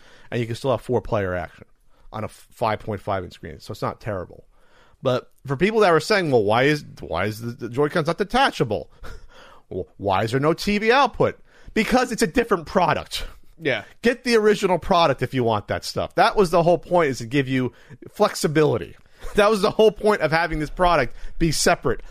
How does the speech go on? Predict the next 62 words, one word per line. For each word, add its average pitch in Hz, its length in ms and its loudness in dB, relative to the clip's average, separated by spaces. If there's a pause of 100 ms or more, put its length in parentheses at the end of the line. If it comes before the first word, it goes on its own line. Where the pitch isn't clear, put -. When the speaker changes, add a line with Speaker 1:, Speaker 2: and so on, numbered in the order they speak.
(140)
Speaker 1:
than 156 160 4
the 220 320 0
<laughs> - 40 0
original 240 500 0
Switch. - 580 -2 (260)
Like, 180 200 2 (140)
when 208 140 2
I 214 60 2
saw 247 200 2
some 226 100 2
people 190 300 2
say 254 240 2
that, 240 120 4
I 185 40 4
was 185 100 2
like, 180 120 -4
"Are, 196 120 4 (160)
this 220 220 0
is, 196 200 0 (180)
are 220 100 2
you 240 160 2
insane? 277 560 2
Like, 208 180 0
that's 240 280 0
the 226 100 -2
reason 220 240 0
why 220 160 4
it's 214 100 -4
a 240 40 -14
totally 214 240 4
separate 208 260 0
product 202 300 2
and 180 80 -2
why 175 100 6
it's, - 140 -8 (280)
it 170 140 -2
costs, - 440 2 (420)
uh, 156 320 4 (100)
you 156 100 -2
know, 147 320 0 (720)
a, 185 60 4
it's 156 220 -2
a 165 80 2
third 208 260 4
of 170 60 2
the 165 60 0
price." 147 440 0
Not 131 100 -2
a 101 40 -4
third 92 140 -8
of 85 60 -14
the - 20 -18
price, - 140 -12
pat 104 220 -4
me 87 60 -10
up. 82 80 -14
It's - 100 -18
two-thirds 175 460 0
of 110 60 -4
the - 40 -12
price. - 300 -6
Speaker 2:
Well, 233 180 2